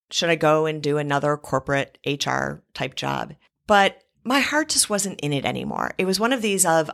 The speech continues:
"I've really done that. I've done it at some great companies, and it was time for me to do something new."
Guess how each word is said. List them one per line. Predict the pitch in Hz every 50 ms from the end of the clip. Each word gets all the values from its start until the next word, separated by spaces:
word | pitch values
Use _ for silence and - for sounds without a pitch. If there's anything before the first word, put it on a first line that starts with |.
| -
"I've | - 170 160 160 175
really | 180 180 190 185
done | 147 - 165 151 151 156
that. | 151 143 143 143 - -
I've | 156 147 -
done | - 156 165
it | 160 156
at | 151 151
some | - 160 156
great | 147 - 160 160 180 - -
companies, | - - 156 143 143 151 143 147 139 139 139 139 135 - - - - - - - - - _ _ -
and | 170 165 160 160 156 151 156 156 156 156 151 147 147 143 - - - _ _ _ _ _ _ _ _ _ _ _ _ _ _
it | - 180 185 185
was | 190 185 -
time | - - - 185 185 185
for | 185 190
me | 175 160 156
to | 156
do | 147 - 139
something | 135 - - 135 135 - 135 120 127
new." | 113 90 60 - -